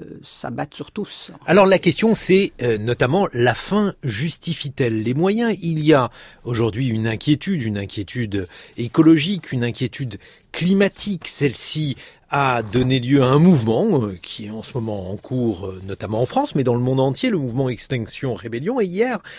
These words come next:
Speaker 2: Ségolène Royal, sur, euh, France Inter, s'est exprimée au sujet de ce mouvement. On l'écoute.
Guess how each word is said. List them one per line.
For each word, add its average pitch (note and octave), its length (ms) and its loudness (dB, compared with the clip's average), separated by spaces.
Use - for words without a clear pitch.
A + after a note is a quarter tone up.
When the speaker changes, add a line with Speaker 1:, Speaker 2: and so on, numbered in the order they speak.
Speaker 2:
Ségolène G#3 500 4
Royal, E3 720 4
sur, G2+ 460 -6
euh, F#2+ 220 -14
France - 400 -8
Inter, C#3 260 -2
s'est - 380 -4
exprimée E3 560 -2
au C#3 100 0
sujet D#3+ 600 4
de G#2+ 240 -4
ce - 240 -6
mouvement. A#2 640 -2
On F3+ 80 2
l'écoute. - 440 -6